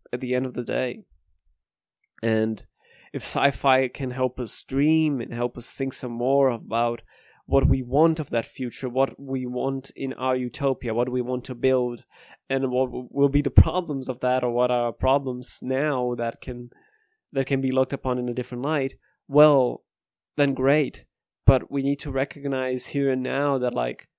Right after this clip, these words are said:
we are the only ones who can save ourselves.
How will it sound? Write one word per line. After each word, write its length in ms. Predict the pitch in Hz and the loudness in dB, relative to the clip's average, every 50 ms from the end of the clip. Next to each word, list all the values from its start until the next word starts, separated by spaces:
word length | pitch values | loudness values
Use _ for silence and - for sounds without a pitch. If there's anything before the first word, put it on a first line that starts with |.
| _ _ - | _ _ -10
we 320 | 135 135 151 160 156 147 - - - _ _ _ - | -2 -2 0 0 -2 -6 -10 -20 -20 _ _ _ 0
are 100 | 135 135 | 2 2
the 120 | 135 135 | 4 4
only 240 | 139 143 143 139 131 | 4 4 4 2 0
ones 320 | 120 127 131 127 127 117 - | 0 0 0 0 -2 -4 -8
who 80 | 127 | -10
can 140 | - 131 120 | -10 -8 -8
save 260 | - - 127 123 117 | -4 -2 -2 -2 -2
ourselves. 720 | 117 113 - - 131 120 - - - - - - - - | -4 -6 -4 -2 0 0 -2 -2 -6 -12 -16 -16 -18 -20